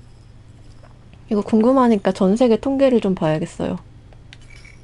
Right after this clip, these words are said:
육십일 퍼센트의 사람이 행크를 구했어. 그러면은 행크를 구하지 않고 안드로이드를 계속 쫓으려고 했던 냉혈한이 <laughs> 삼십구 퍼센트나 있다는 얘기네, 세상에는.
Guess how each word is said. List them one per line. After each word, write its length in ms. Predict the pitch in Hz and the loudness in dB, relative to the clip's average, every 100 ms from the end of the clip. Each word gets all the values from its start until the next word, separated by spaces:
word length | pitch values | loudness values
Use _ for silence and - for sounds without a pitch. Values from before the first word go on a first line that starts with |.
| - - - - - - - - - - - - - - - - - - 220 | -20 -20 -20 -20 -20 -20 -20 -20 -20 -20 -20 -20 -20 -20 -20 -20 -20 -12 -8
육십일 500 | 220 - 294 320 320 | -6 -2 2 2 2
퍼센트의 600 | 330 320 285 269 269 240 | 0 2 -2 -2 -2 -2
사람이 680 | 262 254 233 262 247 190 233 | 0 0 0 0 0 -2 -6
행크를 440 | 294 302 311 277 | -8 -2 0 0
구했어. 560 | - 170 170 - 170 - - - | 0 -2 -4 -4 -6 -6 -16 -18
그러면은 380 | - 214 214 214 | -6 -2 0 0
행크를 400 | 262 285 294 262 | -2 -2 0 0
구하지 400 | 247 214 208 208 | 0 -2 0 0
않고 720 | 175 180 - 196 196 196 180 - - - - - - | -2 -4 -4 0 2 0 -2 -6 -20 -20 -20 -20 -12
안드로이드를 680 | - 190 202 226 233 214 208 | -4 -2 0 2 2 2 -2
계속 320 | 196 190 190 - | -4 -6 -6 -6
쫓으려고 500 | 233 277 254 233 214 | -4 -2 -2 -2 -4
했던 460 | - - 190 180 | -4 -4 -2 -2
냉혈한이 600 | 156 175 233 214 196 185 226 - - - | -2 0 2 2 0 0 0 -2 -6 -20
<laughs> 320 | - - - | -16 -16 -10
삼십구 460 | - 277 269 240 190 | -4 -2 -2 -4 -4
퍼센트나 480 | 226 226 220 208 170 | -2 -2 -2 -2 -2
있다는 340 | - 175 165 | -2 -4 -4
얘기네, 260 | - 170 190 | -4 -8 -6
세상에는. 580 | 185 190 175 160 180 | -6 -6 -6 -6 -6